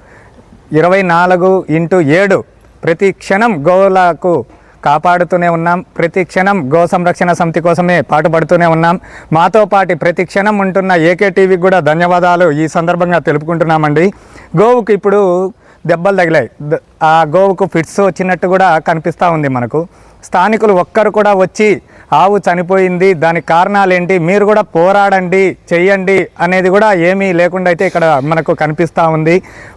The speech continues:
ఒక్కరన్నా వచ్చి మున్సిపాలిటీ వారిని కానీ ప్రభుత్వాన్ని కానీ ఇప్పుడు ఎదిరించకపోతే గోవులు అనేటివి చాలా ఇబ్బంది పడతాయి, చనిపోతూనే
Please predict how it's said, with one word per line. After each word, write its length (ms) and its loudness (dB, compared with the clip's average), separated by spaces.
ఒక్కరన్నా 400 0
వచ్చి 220 0
మున్సిపాలిటీ 500 0
వారిని 320 0
కానీ 220 0
ప్రభుత్వాన్ని 600 0
కానీ 240 0
ఇప్పుడు 200 0
ఎదిరించకపోతే 680 0
గోవులు 360 2
అనేటివి 400 0
చాలా 220 2
ఇబ్బంది 320 -2
పడతాయి, 340 0
చనిపోతూనే 520 0